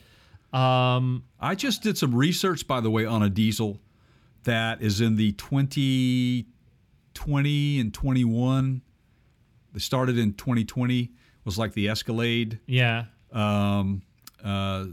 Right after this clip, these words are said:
Speaker 2: the s-, uh, Silverado fifteen hundred, the Sierra fifteen hundred, and a couple other models, uh,
Speaker 1: Wait,
Speaker 2: in their
Speaker 1: they had a
Speaker 2: S U V truck line.
Speaker 1: half-ton diesel?
Speaker 2: It's a,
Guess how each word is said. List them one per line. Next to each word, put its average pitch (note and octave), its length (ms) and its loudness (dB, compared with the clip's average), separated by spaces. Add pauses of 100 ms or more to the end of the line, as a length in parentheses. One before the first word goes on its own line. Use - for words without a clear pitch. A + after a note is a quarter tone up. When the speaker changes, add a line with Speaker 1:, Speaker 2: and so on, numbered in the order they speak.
Speaker 2:
the G2 140 -6
s-, - 280 -8
uh, F2+ 380 -6 (840)
Silverado A#2 540 0
fifteen A2+ 300 -2
hundred, A2 340 0
the G2 80 -4
Sierra G#2+ 420 -2
fifteen G#2+ 300 -4
hundred, G#2+ 320 0
and F#2 80 -4
a F2 100 -8
couple G#2 200 -4
other G2+ 140 -2
models, F#2+ 560 -4
uh, F#2+ 280 -6
Speaker 1:
Wait, D#3 140 2
Speaker 2:
in F#2+ 80 -2
their F#2+ 280 -2 (260)
Speaker 1:
they C3+ 260 -4
had F#3 120 2
a E3+ 40 4
Speaker 2:
S B2 120 4
U A2+ 60 2
V G#2 160 0
truck G#2 260 -6
line. A2 220 -6 (180)
Speaker 1:
half-ton D#3+ 560 0
diesel? D3+ 460 -4 (1700)
Speaker 2:
It's B2 200 2
a, B2 360 2